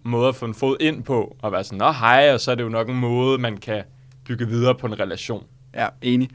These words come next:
Speaker 2: Men det er jo også sjovt, det her med, nu siger du lige med Horten, det her med at, at blive inviteret til, øh, uformelle kaffemøder. Det var jo lidt det, hun gjorde, eller kunne gøre med de studerende med det merch, som Horten havde med.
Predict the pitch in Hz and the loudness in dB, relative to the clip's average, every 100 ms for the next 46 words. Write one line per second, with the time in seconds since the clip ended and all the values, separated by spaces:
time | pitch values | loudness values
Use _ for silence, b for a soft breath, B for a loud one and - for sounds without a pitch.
0 | b b 131 135 131 156 - 165 160 151 | b b 0 4 4 2 0 0 0 -4
1 | 147 135 131 131 135 127 143 135 135 127 | -2 0 0 0 -4 -2 0 0 2 2
2 | 127 123 113 120 127 - 143 127 127 117 | 2 0 0 2 0 0 -4 0 0 2
3 | 117 110 107 104 B B B 117 123 110 | 4 4 4 2 B B B -6 -2 -2
4 | 104 120 110 120 113 110 - 139 147 127 | 0 -2 0 -2 -2 -4 -4 0 2 2
5 | 110 - 117 139 123 117 117 151 170 143 | 2 4 4 6 2 2 2 4 6 4
6 | 165 160 156 160 135 123 139 143 B 104 | 2 -2 -2 -2 0 2 2 -2 B -10
7 | 113 - 165 190 135 110 123 135 123 123 | -10 -4 0 2 4 6 4 4 0 0
8 | - 127 135 135 131 117 127 127 120 131 | -2 0 2 2 2 0 0 0 0 -2
9 | - - - 120 131 196 165 135 113 113 | -6 -12 -6 -4 2 2 2 0 2 0